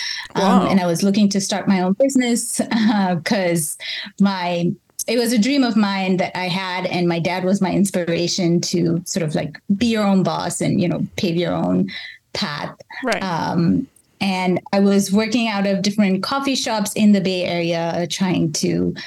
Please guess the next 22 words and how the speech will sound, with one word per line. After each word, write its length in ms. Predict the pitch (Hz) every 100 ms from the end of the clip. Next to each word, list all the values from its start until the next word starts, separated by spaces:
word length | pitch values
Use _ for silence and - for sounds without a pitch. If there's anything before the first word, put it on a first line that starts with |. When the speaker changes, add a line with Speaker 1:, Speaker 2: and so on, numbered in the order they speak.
| - - -
Speaker 1:
ideate, 580 | 226 208 208 196 196 180
research, 680 | 190 190 202 175 175 180 202 190
and 420 | 175 175 180 175
come 200 | 208 185
up 140 | 190
with 180 | 190 180
my 240 | 170 175 180
business, 680 | 190 180 175 - - - _ -
uh, 220 | 170 180 185
plan. 580 | 220 254 196 180 190 - - _ _ - - -
And 360 | 202 190 190
the, 440 | 185 185 185 190 - -
you 120 | 196
know, 100 | 147
smell 440 | - 233 233 226
and 160 | 196 196
sounds 280 | 196 196 190
of 100 | 151
coffee 800 | - 175 196 170 160 156 156
just 340 | 156 156 - -
sort 260 | - 190
of 160 | 160